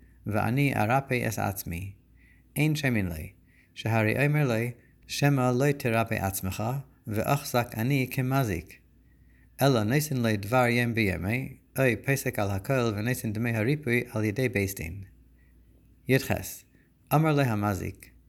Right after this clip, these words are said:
אני ארפא אותך, או יש לי רופא שמרפא בחינם. אין שומעין לו, אלא מביא רופא אומן ומרפאהו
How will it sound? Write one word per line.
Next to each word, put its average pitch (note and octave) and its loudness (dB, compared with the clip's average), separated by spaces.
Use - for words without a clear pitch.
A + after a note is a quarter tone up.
אני C3 0
ארפא A2+ 0
אותך, A2+ -2
או A#2 2
יש D3 2
לי A#2+ 2
רופא A2 0
שמרפא G#2 -2
בחינם. G#2 -4
אין D3 2
שומעין A2 2
לו, - -6
אלא B2+ 2
מביא A#2+ 2
רופא B2+ 0
אומן C3 0
ומרפאהו G#2+ 0